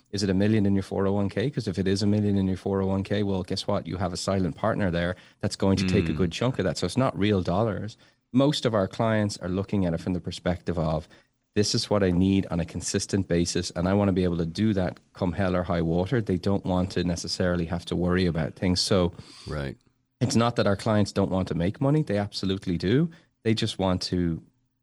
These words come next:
Speaker 1: make a retired life and have experiences and have, you know, time with their families. And that takes money, but it takes income coming out of those accounts.
Speaker 2: And what a relief and a stress reliever that is to know the money will be there because of good, solid planning.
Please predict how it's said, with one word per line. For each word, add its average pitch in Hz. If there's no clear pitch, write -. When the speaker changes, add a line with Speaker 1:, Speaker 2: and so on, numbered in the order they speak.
Speaker 1:
make 92
a 90
retired 85
life 85
and 85
have 87
experiences 92
and 87
have, 85
you 98
know, 85
time 98
with 90
their 90
families. 92
And 82
that 107
takes -
money, 113
but 101
it -
takes -
income 101
coming 87
out 87
of 80
those 80
accounts. 87
Speaker 2:
And 85
what 92
a 90
relief 82
and 78
a 73
stress -
reliever 78
that 76
is 78
to 78
know 78
the 76
money 78
will 76
be 76
there 71
because 73
of 65
good, 76
solid 80
planning. 80